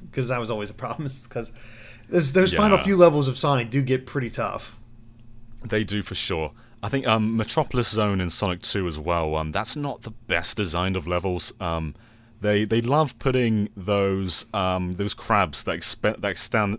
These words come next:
Speaker 2: ex-, um, expand their arms, like, right at the edge
Speaker 1: Mm-hmm.
Speaker 2: of those giant, um, spinny, uh, wheel sequences.
Speaker 1: Yeah.
Speaker 2: So you go all the way up there, dodging these, um, exploding starfishes,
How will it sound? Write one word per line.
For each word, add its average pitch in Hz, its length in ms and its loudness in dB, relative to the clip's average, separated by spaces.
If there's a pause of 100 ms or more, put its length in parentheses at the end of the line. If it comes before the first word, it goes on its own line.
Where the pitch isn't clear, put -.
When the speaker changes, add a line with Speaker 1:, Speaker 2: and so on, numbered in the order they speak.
Speaker 2:
ex-, 98 180 -2
um, 98 220 0
expand 101 360 0
their 90 180 2
arms, 76 320 -2
like, 67 180 -4
right 110 240 0
at 110 80 0
the 104 180 -6
edge 85 300 0
Speaker 1:
Mm-hmm. 131 400 0
Speaker 2:
of 82 80 -8
those 92 220 -2
giant, 90 560 0
um, 87 260 0
spinny, 98 680 -2 (340)
uh, 95 160 -2
wheel 113 240 0
sequences. 139 720 0
Speaker 1:
Yeah. 120 400 0
Speaker 2:
So 120 160 0
you 113 80 4
go 123 160 6
all 151 160 2
the 160 60 2
way 151 100 6
up 135 160 2
there, 92 340 4 (100)
dodging 107 300 2
these, 98 380 2
um, 92 120 -2
exploding 98 380 -2
starfishes, 78 800 -4